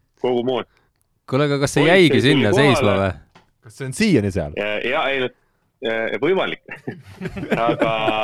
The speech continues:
Speaker 1: ei, no, poli-, po-, kõigepealt tuli politsei, võttis meid peale, viis, äh,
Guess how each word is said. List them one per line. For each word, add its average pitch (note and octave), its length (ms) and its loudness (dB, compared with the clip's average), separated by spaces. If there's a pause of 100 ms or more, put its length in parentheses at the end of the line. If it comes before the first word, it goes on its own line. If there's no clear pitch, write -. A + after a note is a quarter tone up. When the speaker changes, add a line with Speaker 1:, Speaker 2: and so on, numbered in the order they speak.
(140)
Speaker 1:
ei, A#2+ 220 -2
no, A2 120 -6
poli-, F3 360 -4
po-, - 200 -6
kõigepealt F#3+ 360 -2
tuli C#3+ 160 -2
politsei, D#3 680 -2
võttis C#3+ 320 -6
meid F3 320 -2
peale, D#3 480 0 (260)
viis, B2 440 -8 (120)
äh, A#2+ 260 0